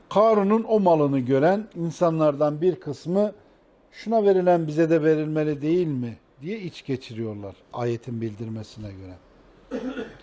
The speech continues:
Oradan Müslümanlardan bir grup Allah'ın verdiği nimetlerin içinde Müslümanlık nimeti, nimetlerin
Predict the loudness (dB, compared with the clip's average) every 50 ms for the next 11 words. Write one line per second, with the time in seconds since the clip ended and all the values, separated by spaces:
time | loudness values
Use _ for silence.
0 | -20 -20 -20 _ _ _ _ 2 4 4 4 4 4 2 2 0 -2 -4 -6 -6
1 | -2 0 2 2 2 2 2 2 2 2 0 -2 0 0 -2 -2 -2 -2 -2 -2
2 | 2 2 2 2 2 -2 -18 _ _ _ _ _ _ _ _ _ _ _ _ _
3 | _ _ _ _ _ _ -4 -2 0 2 2 2 2 0 0 0 2 4 4 4
4 | 2 0 -2 -2 -2 -2 -2 -2 -2 -2 -2 -2 -4 -4 -2 -2 -2 0 -2 -4
5 | -6 -6 -8 -8 -6 -4 -2 0 0 0 -2 -6 -14 _ _ _ _ _ -8 -6
6 | -6 -6 -6 -4 0 0 2 2 2 0 -2 -2 -4 -4 -2 0 0 2 0 0
7 | -2 -2 -2 0 0 0 0 -2 -6 -20 -20 _ _ _ _ -6 -2 0 2 2
8 | 2 2 0 -2 -2 0 0 2 4 2 2 0